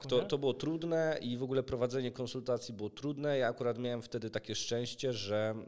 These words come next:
Speaker 1: w tamtym czasie, no, Pure też tak to organizował, że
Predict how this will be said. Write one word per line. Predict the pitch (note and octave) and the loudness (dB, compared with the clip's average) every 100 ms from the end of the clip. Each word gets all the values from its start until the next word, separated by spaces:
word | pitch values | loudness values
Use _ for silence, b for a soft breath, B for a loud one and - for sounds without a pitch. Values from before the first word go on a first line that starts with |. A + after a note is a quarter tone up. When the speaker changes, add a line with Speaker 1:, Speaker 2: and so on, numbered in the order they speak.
| G2+ F#2+ | -6 -4
Speaker 1:
w | |
tamtym | A2+ A2+ A2 G#2 | -4 -4 -6 -8
czasie, | - A2+ A2 A#2 A2+ B2+ | 0 0 2 -2 0 0
no, | A#2 | -2
Pure | A2+ C#3 B2+ | -4 -2 -2
też | B2+ | -4
tak | - A#2 | -4 -4
to | B2+ | -2
organizował, | A2 A#2 A#2 B2 G#2+ G2 | 0 0 0 0 2 0
że | F#2+ F#2+ | 0 -4